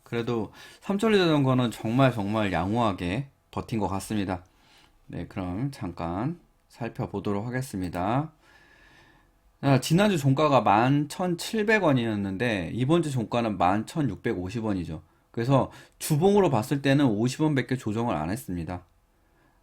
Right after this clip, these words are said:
다만 이제 좀 월화에 만 이천육백 원까지 올렸다가 좀 빼니까, 한 천 원 정도 빼니까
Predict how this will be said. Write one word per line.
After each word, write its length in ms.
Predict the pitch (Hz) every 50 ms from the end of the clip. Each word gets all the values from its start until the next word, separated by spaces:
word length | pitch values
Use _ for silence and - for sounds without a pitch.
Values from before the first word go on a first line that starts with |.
| _ _
다만 480 | - 117 113 123 143 147 147 143 120
이제 300 | 107 104 113 113 113 110
좀 840 | - - 143 147 151 156 156 156 156 156 151 151 151 151 143 139 - - - - - - - - - -
월화에 840 | - 123 131 143 160 165 175 175 170 160 160 151 147 143 135 131 127 - _ _ _ _ _ _
만 180 | 95 101 117
이천육백 460 | 143 160 - 165 131 104 - - 143 143
원까지 260 | 135 139 135 123 113
올렸다가 1040 | 95 95 104 131 139 139 - 123 113 110 101 101 101 104 104 98 90 82 80 127 - - _ _ _ _ _ _ _ _ _ _ _ _ _ _ _ _ _ _ _
좀 180 | - 113 110 107
빼니까, 840 | 107 143 160 190 196 196 - - 107 101 98 101 104 107 98 90 113
한 140 | 131 135 139
천 140 | 139 170 175
원 100 | 170 160
정도 260 | 147 131 117 - -
빼니까 800 | - 131 143 143 139 139 - 95 92 87 90 90 87 82 82